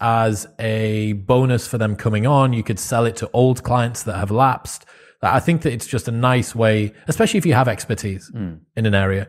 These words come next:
Speaker 1: It's such a nice and easy way to just add a little bit of extra money on. That being said, it is effortful.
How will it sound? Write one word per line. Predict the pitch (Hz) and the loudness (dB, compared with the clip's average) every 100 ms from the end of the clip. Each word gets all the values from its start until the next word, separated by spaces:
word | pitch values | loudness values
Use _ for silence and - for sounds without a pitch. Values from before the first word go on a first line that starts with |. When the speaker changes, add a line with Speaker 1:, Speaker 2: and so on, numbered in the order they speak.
| _ | _
Speaker 1:
It's | 123 - | -4 -2
such | 156 151 | 0 2
a | |
nice | 127 120 - | 4 4 2
and | 107 107 | -2 -2
easy | 107 98 104 | 0 0 0
way | 101 98 95 | 0 0 -2
to | - | -4
just | 107 - - | -4 -4 0
add | 101 117 113 | 2 2 2
a | |
little | 104 110 104 | 2 0 0
bit | 104 | -2
of | 104 | -2
extra | 92 - - 101 - _ _ _ | -4 -4 -4 -4 -6 _ _ _
money | 113 110 | 0 2
on. | 101 - _ | 2 -2 _
That | 147 - | 0 0
being | 135 | -2
said, | 113 185 123 139 - | 0 2 2 -2 -10
it | 123 | -4
is | 143 170 | 0 2
effortful. | 143 - 104 | 0 -4 -14